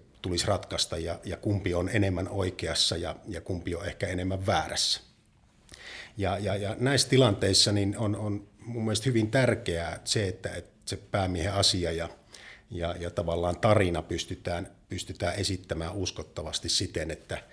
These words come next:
että, että se oma, oma tarina ja juttu sopii siihen sovellettavaan juridiikkaan ja, ja sopimuksiin, mutta ennen kaikkea myös faktoihin ja, ja, ja myös niiden faktojen osalta, jotka, jotka eivät ole päämiehelle välttämättä edullisia.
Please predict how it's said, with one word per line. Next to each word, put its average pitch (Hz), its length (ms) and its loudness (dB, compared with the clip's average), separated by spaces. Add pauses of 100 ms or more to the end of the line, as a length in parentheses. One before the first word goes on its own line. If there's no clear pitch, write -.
(420)
että, - 340 -6 (400)
että 85 320 -6 (280)
se - 140 -2
oma, 90 240 2
oma 92 260 2
tarina 92 380 4
ja 85 120 0
juttu 87 440 -6 (160)
sopii 87 360 0
siihen 87 240 2
sovellettavaan 87 760 2
juridiikkaan 87 840 2
ja, 82 180 -2
ja 87 120 0
sopimuksiin, 82 960 0 (440)
mutta 98 260 -4
ennen 113 240 2
kaikkea 120 400 4
myös 131 240 4
faktoihin 82 840 0
ja, 82 220 -6
ja, 85 200 -6
ja 85 140 -6
myös 90 260 -4
niiden 92 220 0
faktojen 90 480 -2
osalta, 85 380 -2
jotka, 82 340 -4 (200)
jotka - 480 -4
eivät 95 320 -2
ole 95 100 0
päämiehelle 87 680 0
välttämättä 95 500 -4
edullisia. - 720 -4